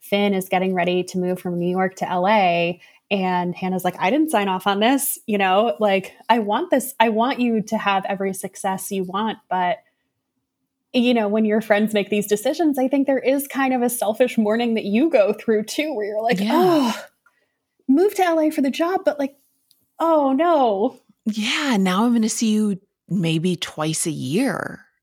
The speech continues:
Speaker 2: and I can't
Speaker 1: Right.
Speaker 2: just, you know, walk over. And, like, you change one thing, you change everything. So I try not to ruminate on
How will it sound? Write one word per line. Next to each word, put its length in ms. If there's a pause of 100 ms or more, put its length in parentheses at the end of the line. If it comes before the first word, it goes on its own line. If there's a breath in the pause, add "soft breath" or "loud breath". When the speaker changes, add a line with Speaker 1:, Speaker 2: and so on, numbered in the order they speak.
(200)
Speaker 2:
and 160
I 80
can't 400
Speaker 1:
Right. 220
Speaker 2:
just, 440 (100)
you 160
know, 600
walk 440
over. 580 (100)
And, 380 (440 loud breath)
like, 220
you 80
change 380
one 240
thing, 180
you 80
change 340
everything. 600
So 160
I 140
try 260
not 300
to 500
ruminate 560
on 400